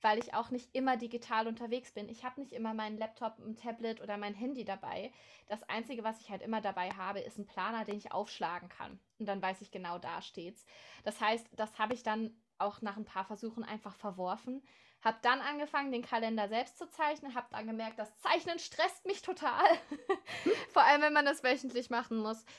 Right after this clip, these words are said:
Hab dann gesagt, ähm, ich zeichne den vor, also dass ich wirklich drei,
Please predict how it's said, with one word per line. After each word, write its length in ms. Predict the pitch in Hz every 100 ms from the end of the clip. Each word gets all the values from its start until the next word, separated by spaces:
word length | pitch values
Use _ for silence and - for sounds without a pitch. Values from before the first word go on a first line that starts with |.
| - -
Hab 200 | 240 - -
dann 360 | 254 294 320
gesagt, 640 | 285 254 240 233 240 - - - - -
ähm, 580 | 247 233 233 226 214 - _ -
ich 180 | 240
zeichne 340 | - 233 233 226
den 140 | 208
vor, 320 | 202 - 254 311 427 _
also 180 | 220 220
dass 140 | 214 214
ich 100 | -
wirklich 260 | 226 226
drei, 440 | - 214 214 214